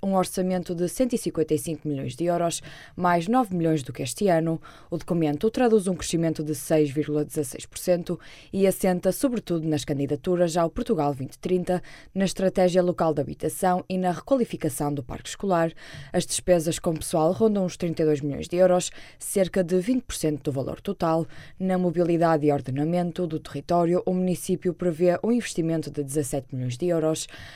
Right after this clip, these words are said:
A nova ponte sobre o Rio Ave avança já com o projeto durante dois mil e vinte e seis. Para o parque escolar estão destinados cerca de dez vírgula sete milhões de euros. Entre as intervenções previstas contam-se as requalificações das escolas A Ribeirinha,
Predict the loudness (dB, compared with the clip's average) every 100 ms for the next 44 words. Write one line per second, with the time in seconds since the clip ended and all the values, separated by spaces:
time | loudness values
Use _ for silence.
0 | -6 0 2 2 0 0 0 0 0 0
1 | 2 2 2 2 2 2 0 -2 -2 -2
2 | -4 -8 -6 -4 0 0 -2 -4 0 0
3 | -2 -2 -2 0 -2 -4 -6 -6 0 2
4 | 2 -2 -12 -16 -18 -4 2 2 4 0
5 | 0 -6 -4 0 0 0 -2 -4 -2 -2
6 | 0 -2 -2 -4 -4 -2 2 2 2 0
7 | -2 -4 -4 -8 -8 -8 -8 -2 0 2
8 | 0 -2 -6 -16 -20 -6 0 0 4 4
9 | 4 0 0 0 0 -2 -2 0 0 0
10 | -2 -2 0 -2 0 -2 0 -2 -2 -2
11 | -2 -2 -4 -4 -2 0 0 -2 -6 -4
12 | -4 -4 -6 -6 -6 -4 -6 -2 0 0
13 | -2